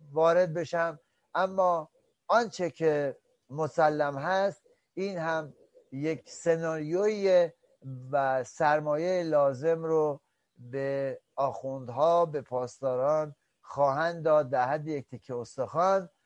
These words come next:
که هم بتونن ملت ایران رو سرکوب بکنن،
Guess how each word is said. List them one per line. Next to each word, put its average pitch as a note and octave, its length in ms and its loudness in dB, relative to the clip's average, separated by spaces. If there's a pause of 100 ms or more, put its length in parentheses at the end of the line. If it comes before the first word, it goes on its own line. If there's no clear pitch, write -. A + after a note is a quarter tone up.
(240)
که B2+ 380 0
هم C#3+ 180 -6
بتونن C#3+ 360 -4
ملت C3+ 440 -4
ایران D#3+ 280 -2
رو C#3+ 60 -8
سرکوب C#3+ 540 -4
بکنن، C3+ 460 -6